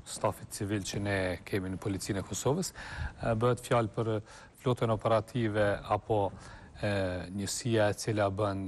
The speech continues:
riparimin e të gjitha automjeteve në Policinë e Kosovës, që këtu hyn, domethënë, e, kategoria mjeshtrëve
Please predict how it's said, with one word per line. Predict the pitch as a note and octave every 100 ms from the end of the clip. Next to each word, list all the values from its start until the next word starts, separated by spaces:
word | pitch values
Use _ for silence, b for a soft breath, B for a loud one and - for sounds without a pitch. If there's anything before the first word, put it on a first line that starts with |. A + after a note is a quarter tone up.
| G2
riparimin | G#2+ A2 G#2+ A#2 G2+ F#2+
e | F#2
të | A2 A2+
gjitha | B2+ G#2
automjeteve | F#2 A2+ G#2 G2 - F#2
në | F2
Policinë | - F2+ - F#2 F2
e |
Kosovës, | F2+ - F3 G#3+ -
që | A2 - -
këtu | - G#2+ F#2+ -
hyn, | F#2+ F2+
domethënë, | F#2 - G2 F2+
e, | - - - - G2 F#2+ F#2 F2+
kategoria | - G#2 G2 F#2 F#2+ F#2+ F#2
mjeshtrëve | F#2+ F2 - G2 F#2